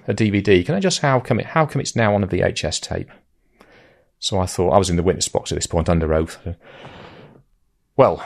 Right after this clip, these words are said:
the lab said it would take six to eight weeks, so I took it home, I played it on my T V, and I filmed it with a camcorder. And the de-, defence was, you know, "This is a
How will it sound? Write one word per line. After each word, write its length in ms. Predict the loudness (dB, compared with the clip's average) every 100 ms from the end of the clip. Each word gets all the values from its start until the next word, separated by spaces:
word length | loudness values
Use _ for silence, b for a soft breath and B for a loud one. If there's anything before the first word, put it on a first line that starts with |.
| B B B -2
the 60 | 2
lab 200 | 4 4
said 140 | 0
it 40 |
would 100 | 0
take 200 | 0 -2
six 200 | 0 -4 0
to 120 | -2
eight 100 | 2
weeks, 260 | 0 0
so 420 | -2 0 0 -2 -6 _ _ _ -2
I 120 | -2
took 240 | 2 0 0
it 80 |
home, 260 | 2 4 4
I 60 | 2
played 220 | 2 2
it 40 |
on 80 | 0
my 60 | -2
T 220 | -2 0
V, 200 | 0 0
and 140 | -2
I 40 | 0
filmed 240 | 0 0
it 40 |
with 80 | -2
a 40 | -4
camcorder. 600 | -2 -2 -2 -2 -2 -6 _ _ b b b b b _ _ _ _ -12
And 200 | -6 -4
the 380 | -2 -2 -2 -6 -2
de-, 280 | 2 2 0
defence 420 | -2 0 0 2
was, 200 | 0 2
you 60 | 0
know, 120 | 0
"This 200 | 0 -2
is 80 |
a 80 | -2